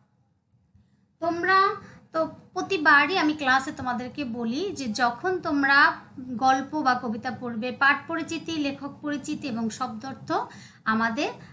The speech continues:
আগে জেনে নিতে হবে। তাহলে আমাদের এই গল্পের পটভূমি হচ্ছে কি? মুক্তিযুদ্ধ। মুক্তিযুদ্ধের চেতনায় উজ্জীবিত করাই হচ্ছে আমাদের এই গল্পের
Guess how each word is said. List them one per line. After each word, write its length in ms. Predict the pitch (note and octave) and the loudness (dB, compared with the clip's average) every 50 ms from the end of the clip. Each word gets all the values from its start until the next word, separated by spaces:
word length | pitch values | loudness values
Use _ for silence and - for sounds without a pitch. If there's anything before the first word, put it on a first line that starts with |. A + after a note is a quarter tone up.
| - _ - | -16 _ 2
আগে 280 | C4 C4+ C4 C4 C#4+ A3+ | 4 4 4 2 -2 -6
জেনে 180 | B3 A#3+ A#3 | -6 -6 -4
নিতে 260 | A#3 A#3 A#3 G#3+ - A#3 | -4 -6 -6 -6 -4 -4
হবে। 300 | A3 A3+ G#3 A#3 C#4+ D4+ | -4 -2 -2 -4 -6 -2
তাহলে 220 | C#4+ C4+ B3+ B3 | -2 0 0 2
আমাদের 360 | A#3 A#3 A#3 A#3+ A#3+ A#3+ C#4+ | 0 0 0 0 -2 -2 -2
এই 100 | D4+ D#4 | -4 -4
গল্পের 380 | C4+ C#4+ C4 B3+ B3 - C4+ C4+ C4 | -2 0 0 0 0 -2 -8 -10 -6
পটভূমি 500 | C#4+ D4 C#4+ E4+ E4 E4 E4 E4 F4 D#4+ | -6 -6 -4 -4 -4 -4 -2 -4 -4 -4
হচ্ছে 340 | D4 D#4+ D#4 D#4 - - E4 | -6 -6 -6 -6 -4 -4 -6
কি? 240 | - - - E4+ G#4+ B4+ - - - - - _ - - | -6 -4 -4 -6 -6 -6 -8 -16 -20 -20 -20 _ -8 -4
মুক্তিযুদ্ধ। 920 | C4+ C#4+ C#4 C#4+ - - C4+ A3 G3+ A3+ A3 G3 - - - A3 G3+ G#3+ - - - _ _ _ - | -2 -2 -2 -4 -6 -6 -6 -4 -2 -2 -2 -4 -6 -6 -4 -4 -4 -4 -6 -16 -20 _ _ _ -8
মুক্তিযুদ্ধের 680 | C4+ C#4+ C#4 - - A#3 C#4 C4+ A3 G#3+ C#4 D4 D4+ D4+ | -6 -6 -6 -8 -8 -6 -6 -4 -4 -2 -2 -4 -4 -4
চেতনায় 420 | C4+ A#3 - B3 B3 C4 C#4 D4 | -6 -8 -6 -4 0 0 0 0
উজ্জীবিত 540 | C#4+ A#3+ A3 G3 - C#4 B3 C#4 C#4 C#4 D#4+ | 0 -2 -4 -6 -6 -6 -6 -6 -6 -6 -6
করাই 380 | E4 - B3 A3 A3+ B3 D4 | -8 -4 -2 -2 -2 -2 -2
হচ্ছে 300 | D4 D4 D4+ - - D#4 | -4 -8 -10 -8 -2 0
আমাদের 360 | D4 B3 A3 A3 G#3+ G#3 A#3 B3+ | 0 0 0 -2 -4 -4 -4 -4
এই 160 | C#4+ D#4+ D4 | -4 -4 -4
গল্পের 480 | C4 A3+ G#3+ G#3+ G#3 - C4+ D#4 A4 | -4 -4 -4 -4 -4 -2 -2 -2 -2